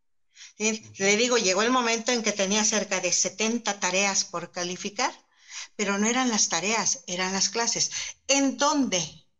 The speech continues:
Speaker 1: ¿En dónde? Eh, eh, ah, porque además no tocábamos, no tocamos la portada, ni el temario, ni el avance programático, ni nada.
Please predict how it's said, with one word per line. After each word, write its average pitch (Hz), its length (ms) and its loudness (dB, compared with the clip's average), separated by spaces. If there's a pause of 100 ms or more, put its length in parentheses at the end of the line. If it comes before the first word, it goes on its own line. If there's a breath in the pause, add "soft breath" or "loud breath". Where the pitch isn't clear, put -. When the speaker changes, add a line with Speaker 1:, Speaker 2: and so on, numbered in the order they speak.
(180)
Speaker 1:
¿En 180 220 -4
dónde? 175 500 -8 (760 loud breath)
Eh, 196 240 -4
eh, 262 200 0
ah, 294 260 2
porque 220 220 2
además 240 360 2
no 330 120 2
tocábamos, 226 680 2
no 269 180 4
tocamos 190 680 0 (460)
la 185 280 0
portada, 240 600 0
ni 190 180 0
el 160 180 -4
temario, 226 600 0
ni 202 120 0
el 160 100 -2
avance 160 360 -2
programático, 165 1000 -4 (540 loud breath)
ni 190 160 -2
nada. 214 420 0